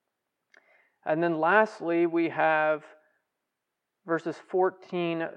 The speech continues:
through fifteen. Now, after Jesus was put in prison, John was put in prison, sorry, after John was put in prison, Jesus came to Galilee, preaching the gospel of the kingdom of God.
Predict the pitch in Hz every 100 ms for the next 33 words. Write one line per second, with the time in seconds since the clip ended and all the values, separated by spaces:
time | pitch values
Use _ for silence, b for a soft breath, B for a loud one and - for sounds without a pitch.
0 | - - 175 170 170 165 - - 185 180
1 | - 185 165 143 135 - _ _ _ _
2 | _ 160 143 143 190 208 190 170 180 185
3 | 185 185 160 - - 233 - 160 156 -
4 | 165 170 196 247 247 _ _ _ _ _
5 | - 214 254 220 160 - 147 143 147 143
6 | 175 - 220 151 185 196 170 170 147 175
7 | 185 226 160 - 147 139 156 147 170 151
8 | 170 247 233 - - 156 156 160 165 185
9 | 196 104 101 - b b b - 226 233
10 | 240 190 160 180 226 226 - 160 180 185
11 | 165 180 - - 262 190 160 180 180 185
12 | 190 196 - -